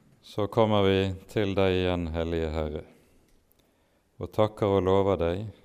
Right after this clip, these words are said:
at du er den som kommer til oss i ditt ord. Nå ber vi, Herre, at du vil ved din ånd gjøre oss stille for ditt ansikt,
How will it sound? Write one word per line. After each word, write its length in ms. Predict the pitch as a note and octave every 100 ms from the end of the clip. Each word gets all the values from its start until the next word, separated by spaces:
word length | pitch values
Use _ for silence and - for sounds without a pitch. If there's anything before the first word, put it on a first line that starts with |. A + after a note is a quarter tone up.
| - - _ _ _ _ _ _ -
at 160 | F#2
du 220 | - G#2+ G2
er 60 |
den 280 | G2+ G2 F#2
som 320 | - F#2 F#2
kommer 380 | F#2 G#2 F#2+ E2+ -
til 200 | F#2 F#2+
oss 220 | F#2 - - - _ - - - _ _ _ _ _ _ -
i 200 | G#2+ F#2+
ditt 260 | F#2 F2+ -
ord. 300 | D#2+ D2+ - - _ _ _ _ _ _ _ _ _ _ _ _ _ _ _ _ _ _ -
Nå 120 | G2
ber 160 | G2+ G#2+ F#2+
vi, 80 | F2+
Herre, 320 | F#2 F2 F#2
at 140 | -
du 160 | G2+ G2
vil 300 | F2+ F2 F2 F2 - - - _ _ _ _ _ _ _ _ _ _ _ _ -
ved 240 | G#2 G2+ F#2
din 180 | G2 F#2+
ånd 400 | F2 F#2+ A#2+ A#2 - - - - _ _ _ _ -
gjøre 300 | F2+ F2 F2+
oss 100 | -
stille 420 | - G2 G2 E2+ D#2+
for 180 | - F2+
ditt 180 | F2 F#2+
ansikt, 720 | E2+ E2+ - F2 _ _